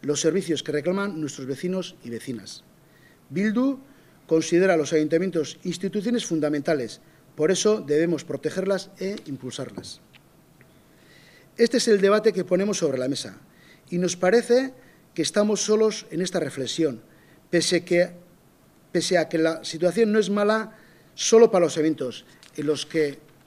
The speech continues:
gobierna Bildu. Por eso no entendemos el silencio de Eudel y la Federación Navarra de Municipios.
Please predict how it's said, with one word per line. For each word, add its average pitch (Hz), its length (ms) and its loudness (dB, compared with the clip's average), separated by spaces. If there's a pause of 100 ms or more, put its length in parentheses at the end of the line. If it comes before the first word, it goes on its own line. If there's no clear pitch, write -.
(240)
gobierna 160 440 0
Bildu. 113 300 -8 (720)
Por 165 160 4
eso 226 300 6
no 190 220 0
entendemos 233 720 4
el 175 160 -2
silencio 208 720 0
de 143 120 2
Eudel 143 360 2 (420)
y 170 80 -8
la 160 140 2
Federación 160 460 0
Navarra 165 300 0
de 156 80 -2
Municipios. 123 560 -8